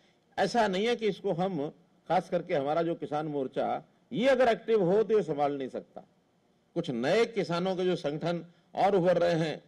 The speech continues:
उनको भी प्रोत्साहन देना पड़ेगा, उनको आगे चलाना पड़ेगा। और अगर हर जिले में, खास करके ये उत्तर और पश्चिम हरियाणा के, दक्षिण हरियाणा में समस्या ज़्यादा नहीं है,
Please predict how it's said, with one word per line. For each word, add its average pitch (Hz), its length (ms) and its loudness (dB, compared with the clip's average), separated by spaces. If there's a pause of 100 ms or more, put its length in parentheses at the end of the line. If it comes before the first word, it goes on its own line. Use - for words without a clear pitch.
उनको 131 300 -2
भी 190 100 2
प्रोत्साहन 175 440 -4
देना 165 200 -2
पड़ेगा, 170 420 -4 (340)
उनको 147 200 -4
आगे 120 200 0
चलाना 165 300 -2
पड़ेगा। 165 440 -4 (540)
और 151 100 0
अगर 180 200 2 (140)
हर 202 120 4
जिले 214 300 2
में, 151 240 -4 (500)
खास 160 220 0
करके 165 400 -2
ये - 260 -4 (360)
उत्तर 170 300 0
और 160 180 2
पश्चिम 151 380 -4
हरियाणा 143 340 2
के, 107 200 -4 (580)
दक्षिण 151 280 -4
हरियाणा 151 300 -2
में 160 120 -4
समस्या 143 300 -4
ज़्यादा 156 220 -2
नहीं 165 260 -4
है, 76 120 -12